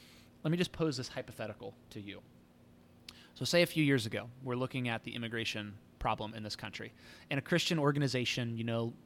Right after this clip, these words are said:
headed up by some big-time evangelical leaders, like, big names that are pastors and, you know, thinkers in the Christian world come together and say, "Hey, we recognize that there's a problem, um, in the country with immigration, but one of the things that we're seeing is there's,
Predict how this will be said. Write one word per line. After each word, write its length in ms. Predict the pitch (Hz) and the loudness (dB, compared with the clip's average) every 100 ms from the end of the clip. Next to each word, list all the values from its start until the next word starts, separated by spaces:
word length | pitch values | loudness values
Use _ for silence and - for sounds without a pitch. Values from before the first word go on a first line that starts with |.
| - - - - - - | -20 -20 -20 -18 -18 -16
headed 420 | - - 160 147 143 | -10 0 2 6 6
up 160 | 135 | 6
by 160 | 127 120 | 2 2
some 300 | - 123 120 | 0 -2 2
big-time 360 | 139 - 135 127 | 2 2 -2 -2
evangelical 520 | 131 123 123 120 127 | -4 0 2 2 0
leaders, 400 | 117 117 120 110 | 0 2 2 2
like, 180 | 110 117 | -2 0
big 160 | 139 123 | 0 2
names 340 | 117 120 110 | 0 0 -2
that 100 | 113 | -4
are 60 | 107 | -2
pastors 680 | 135 131 - 123 120 107 | 0 -2 0 -2 -2 -2
and, 140 | 104 101 - - - - - - | -6 -8 -14 -16 -18 -20 -20 -14
you 140 | 208 127 | -4 -4
know, 120 | 135 185 - 202 220 214 | -4 -8 -18 -16 -16 -18
thinkers 540 | - 180 165 160 147 | 2 2 6 6 6
in 120 | - 143 | 2 -4
the 60 | |
Christian 320 | - 143 - | 0 -2 0
world 200 | 123 123 | 2 0
come 140 | - 147 | 0 -2
together 220 | 135 131 | 2 2
and 80 | 123 | 0
say, 80 | 123 | -2
"Hey, 140 | 165 | 2
we 80 | 180 | 2
recognize 560 | 202 214 214 175 165 139 | 4 2 2 2 2 2
that 80 | 139 | 0
there's 160 | 139 | -2
a 40 | 120 | -4
problem, 680 | - 139 156 156 156 147 - - - - - | -2 2 2 2 0 -2 -8 -18 -20 -14 -6
um, 400 | 117 113 113 113 - | -4 -2 -6 -10 -8
in 80 | 143 | -4
the 60 | 123 | 0
country 340 | 135 123 131 | 0 0 -2
with 160 | 110 113 | -2 -4
immigration, 600 | 110 135 135 - 139 123 - - | -4 0 0 0 -2 -2 -8 -10
but 100 | 123 | 2
one 80 | 165 | 6
of 40 | 226 | 6
the 60 | |
things 240 | - 190 160 | 4 2 0
that 60 | |
we're 100 | 151 | 0
seeing 340 | 139 147 135 131 | -2 -2 -2 -2
is 100 | 127 | -2
there's, 220 | 202 - | -2 -4